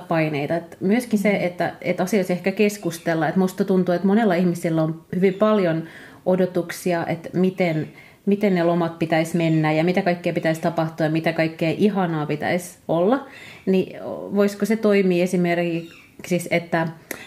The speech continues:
perheenä ottaisi jokainen pu-,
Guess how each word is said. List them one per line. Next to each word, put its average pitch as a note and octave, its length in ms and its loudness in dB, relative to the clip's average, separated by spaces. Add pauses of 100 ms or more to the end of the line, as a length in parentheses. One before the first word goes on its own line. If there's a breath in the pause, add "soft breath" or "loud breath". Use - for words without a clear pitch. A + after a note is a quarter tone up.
(120)
perheenä F3+ 560 2 (100)
ottaisi F3 500 0
jokainen F3+ 440 2 (540 loud breath)
pu-, C#4+ 200 0